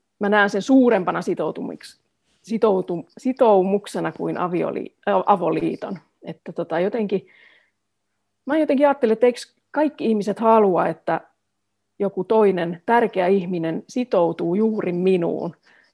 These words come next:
ja haluaa valita juuri minut – tämmöisen ainutlaatuisen, ihanan, ää, persoonan. Ja jotenkin mä näen sen, että se avioliitto on niinku se, se, joka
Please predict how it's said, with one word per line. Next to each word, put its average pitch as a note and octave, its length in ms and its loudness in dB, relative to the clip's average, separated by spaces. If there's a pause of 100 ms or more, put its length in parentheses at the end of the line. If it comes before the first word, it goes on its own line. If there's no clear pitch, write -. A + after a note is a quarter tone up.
ja G3 80 -8
haluaa G#3 300 2
valita F#3+ 300 2
juuri F#3+ 360 2
minut – F3 520 -6 (220)
tämmöisen F3 560 -8
ainutlaatuisen, F#3 840 -2
ihanan, E3 480 -4 (880)
ää, D#3+ 200 -6
persoonan. E3+ 1000 0 (360)
Ja F#3 240 -10 (120)
jotenkin F#3+ 380 -6
mä F3+ 120 -4
näen F#3 280 -2
sen, C#3+ 180 -8
että - 220 -14
se G3 120 -10
avioliitto E3 580 -2
on F3 160 -8
niinku D#3 220 -10
se, - 360 -8 (1300)
se, E3 200 -4
joka D#3+ 440 -4